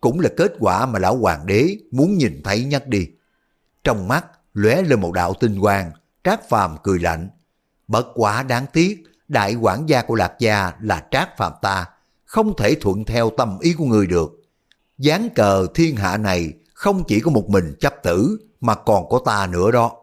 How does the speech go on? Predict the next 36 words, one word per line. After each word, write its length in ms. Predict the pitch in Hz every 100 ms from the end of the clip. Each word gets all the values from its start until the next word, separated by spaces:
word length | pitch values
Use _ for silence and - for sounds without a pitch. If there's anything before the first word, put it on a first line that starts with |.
| _ _ _ _ _ _ -
Nghĩ 300 | 110 143 190
như 160 | 139 101
vậy, 400 | 98 87 85 - _ -
Trác 240 | 196 -
Phàm 300 | - 110 101
ngạo 160 | 98 98
nghễ 300 | 101 92 117
ưỡn 240 | 113 135
ngực, 360 | 143 - - _ _ -
đi 220 | 131 120 95
vào 100 | 85
bên 160 | 95
trong. 260 | 110 101 85 - _ _ _ -
Chỉ 240 | 110 143
lát 180 | 156 156
sau, 500 | - 113 104 98 - _
liền 300 | 131 131 113
đi 140 | 117 120
tới 240 | 123 151 170
trước 140 | 214 220
sảnh 300 | - 82 98
tiếp 140 | 135 131
khách. 180 | 123 123 - _ _ _ _ _ -
Ở 220 | 101 107
nơi 200 | 135 104
đó, 360 | 95 104 147 202 _ _
ngoại 240 | 113 113 120
trừ 280 | 123 107 101
Lạc 280 | 101 95 151
Dân 180 | 160
Thường 260 | 143 104 90
cùng 160 | 107 92
với 120 | 110
Lạc 200 | 104 -
Dân 180 | 123 113
Hải, 320 | 90 90 170